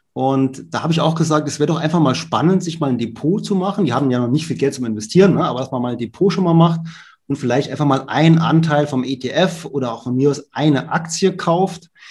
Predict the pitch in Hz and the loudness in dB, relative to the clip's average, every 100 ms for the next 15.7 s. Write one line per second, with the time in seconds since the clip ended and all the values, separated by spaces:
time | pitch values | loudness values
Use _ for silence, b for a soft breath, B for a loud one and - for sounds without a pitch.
0 | B B B _ - 120 120 113 117 151 | B B B _ -8 -4 -2 -4 -2 2
1 | 156 139 131 135 143 131 - 131 123 120 | 4 2 2 2 2 0 -2 -4 -2 -4
2 | 120 117 - 135 131 131 123 123 127 147 | -4 -4 -2 -2 0 2 2 2 2 4
3 | 165 165 160 - 160 160 139 131 131 127 | 6 6 4 4 0 -2 -2 0 0 -2
4 | - - - - 131 165 147 156 160 160 | -10 -16 -16 -4 0 0 2 2 2 0
5 | - 139 160 160 165 127 156 151 151 B | 0 0 0 0 -2 -2 -2 -2 -6 B
6 | B _ _ - _ 151 151 127 139 190 | B _ _ -20 _ -2 2 4 6 8
7 | 147 107 120 165 165 120 - - 127 165 | 6 4 2 0 0 -4 -8 -2 2 4
8 | 160 131 143 170 170 175 185 165 156 165 | 6 6 6 4 2 0 2 2 2 0
9 | 185 190 143 139 170 175 165 170 160 139 | 0 2 2 0 -2 -6 -4 -6 -6 -2
10 | 151 170 165 B B _ 160 170 160 156 | 0 0 0 B B _ 0 2 2 2
11 | 160 165 135 131 - 147 - 160 147 139 | -2 -4 -6 -6 -4 -4 -4 -4 -4 -4
12 | 131 131 143 139 120 104 101 107 139 156 | 0 2 2 -2 -6 -6 -6 -6 -4 0
13 | 175 160 156 160 127 123 135 - 131 131 | 2 2 4 4 4 2 0 -2 -4 -2
14 | 123 - - 135 131 - - 127 143 143 | -4 -6 -2 -2 -2 -6 0 0 2 0
15 | 139 131 123 135 147 147 143 | -2 -2 0 2 2 2 0